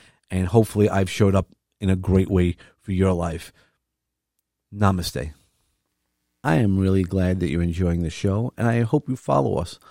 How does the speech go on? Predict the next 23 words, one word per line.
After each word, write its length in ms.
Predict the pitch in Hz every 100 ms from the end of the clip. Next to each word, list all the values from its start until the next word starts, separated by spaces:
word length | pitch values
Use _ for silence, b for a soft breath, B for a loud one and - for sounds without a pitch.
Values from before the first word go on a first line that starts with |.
| b
on 120 | -
all 140 | 101 104
the 100 | 95
podcast 580 | - 107 123 - 127 -
hosting 400 | 135 139 - -
sites, 500 | - - - - _ _ _ _ _ _ _ _ _ _ _ _ -
as 160 | 101
well 240 | 127 160 135
as 360 | 117 90 92 - _ _
Facebook, 640 | _ - 123 - - 82 - - _ _ _ _
Peace, 320 | - 160 -
Love, 320 | 110 117 123 -
and 160 | 90 92
Bring 200 | 95 95
a 60 |
Bat, 360 | 82 92 98 117 _ _ _ _ _ _ _ _ _ _ -
or 200 | 170 156
you 100 | 120
can 120 | 127
follow 300 | - 131 131
me, 380 | 123 139 98 90 -
Uncle 240 | 107 110
Dave, 520 | 117 139 117 92 82